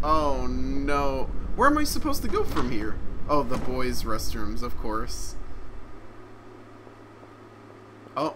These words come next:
well, there's a note. <laughs> Kinda just like I figured.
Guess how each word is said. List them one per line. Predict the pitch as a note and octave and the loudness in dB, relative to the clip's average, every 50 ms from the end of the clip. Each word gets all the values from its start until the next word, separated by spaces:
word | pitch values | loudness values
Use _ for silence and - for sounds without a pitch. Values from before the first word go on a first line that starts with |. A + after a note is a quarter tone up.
| - | -8
well, | - C3+ D3 D3 D3 - - | -6 -6 -6 -6 -6 -10 -12
there's | A#2+ A#2+ A#2+ B2+ B2+ C#3+ | -10 -8 -8 -8 -6 -4
a | D3 | -4
note. | D#3 D#3+ D#3 D3 C3+ A2 - - - E3+ - - - - - - - - - - - - - | -4 -2 -4 -4 -6 -8 -10 -14 -16 -16 -16 -18 -20 -20 -20 -20 -20 -20 -20 -20 -20 -20 -20
<laughs> | - - - - - - - - - - - - - - | -20 -20 -20 -20 -20 -20 -20 -20 -20 -20 -20 -20 -20 -14
Kinda | - C3+ B2+ B2+ C3+ C#3 C#3 | -10 -8 -6 -6 -4 -6 -6
just | C3 C#3 C#3 - C#3+ | -6 -8 -8 -6 -6
like | C#3 C#3 C#3+ | -6 -6 -6
I | C3+ | -6
figured. | C#3 - - B2+ A2 G#2+ A2+ A2 A2+ A2 | -6 -6 -8 -10 -8 -8 -8 -8 -8 -10